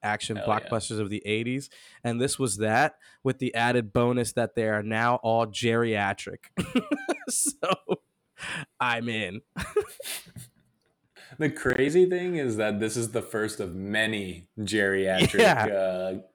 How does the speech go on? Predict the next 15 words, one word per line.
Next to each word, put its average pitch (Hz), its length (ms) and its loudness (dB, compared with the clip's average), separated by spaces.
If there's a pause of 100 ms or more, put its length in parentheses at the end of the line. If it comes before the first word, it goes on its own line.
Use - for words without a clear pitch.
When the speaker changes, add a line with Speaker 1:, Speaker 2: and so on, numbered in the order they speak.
(180)
Speaker 1:
Yeah. 117 300 0 (480)
Speaker 2:
buddy 120 280 10
movies. 101 560 0
I 120 120 6
was 120 100 0
gonna 120 160 -4
say 107 220 -2
a - 40 0
different 98 280 -6
word, 92 260 -8
but 92 180 -6
I'm 90 80 -6
glad 90 180 -8
I 90 80 -14
did - 300 -16